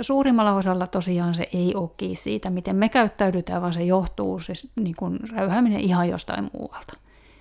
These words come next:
Se, mitä sitten ehkä pitää hävetä, jos itsekin rupeaa räyhäämään niissä tilanteissa joko sille koiralle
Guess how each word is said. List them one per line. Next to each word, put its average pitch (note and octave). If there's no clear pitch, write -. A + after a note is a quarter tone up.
Se, -
mitä C#4
sitten F#3+
ehkä F3+
pitää F#3
hävetä, F3
jos G3
itsekin G#3+
rupeaa F3+
räyhäämään F3+
niissä F#3
tilanteissa F#3
joko F#3
sille E3+
koiralle F3+